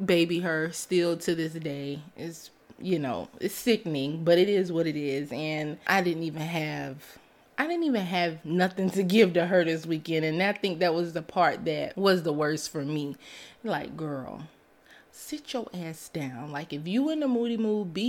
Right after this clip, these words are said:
in the moody mood yourself. And I'm typically really good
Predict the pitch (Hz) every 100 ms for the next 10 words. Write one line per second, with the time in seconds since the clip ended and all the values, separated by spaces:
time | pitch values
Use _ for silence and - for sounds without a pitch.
0 | 247 254 247 214 202 196 180 165 156 147
1 | 156 147 - 170 139 - _ 320 403 330
2 | 247 247 - - - 277 269 330 381 370
3 | 294 226 240 233 180 165 214 247 214 185